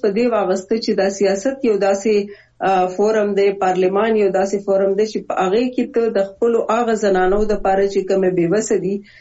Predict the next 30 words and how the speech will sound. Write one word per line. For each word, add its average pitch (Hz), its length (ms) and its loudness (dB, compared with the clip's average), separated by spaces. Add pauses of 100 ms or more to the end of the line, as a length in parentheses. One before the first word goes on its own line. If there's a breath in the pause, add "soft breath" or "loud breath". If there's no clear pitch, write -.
(140 loud breath)
د 190 40 -2
هغوی 220 400 0
دپاره 220 400 0
ته 214 240 -2
اواز 208 460 0
پورته 196 300 0
کولی 180 340 2
شي، 247 160 -2
او 220 300 -2
هغه 294 240 -2
اواز 262 360 0
چې 262 160 -2
دی، 269 60 0
هغه 247 240 0
بیا، 214 280 2 (300 loud breath)
آ، 196 200 0
خلک 240 460 -2
اوري، 220 300 2
ځکه 214 220 -2
چې 233 160 -4
ته 226 80 -2
په 208 120 -4
پارلمان 196 640 0
کې 226 180 -2
ناست 214 320 -2
یې، 208 80 0
نو 190 100 2
ستا 190 180 -2
اواز 202 440 0
بیا 196 180 2